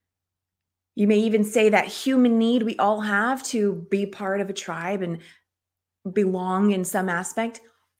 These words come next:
all begins with you first being most in alignment and belonging to yourself, which means you're no longer looking to see who else is joining you on that.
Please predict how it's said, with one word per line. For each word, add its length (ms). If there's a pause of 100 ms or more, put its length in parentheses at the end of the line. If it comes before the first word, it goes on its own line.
all 640
begins 560
with 140
you 80
first 720 (520)
being 340
most 480
in 100
alignment 600
and 100
belonging 600
to 280
yourself, 680 (760)
which 220
means 400
you're 120
no 160
longer 360
looking 360
to 120
see 280
who 260
else 360 (420)
is 180
joining 420
you 220
on 220
that. 360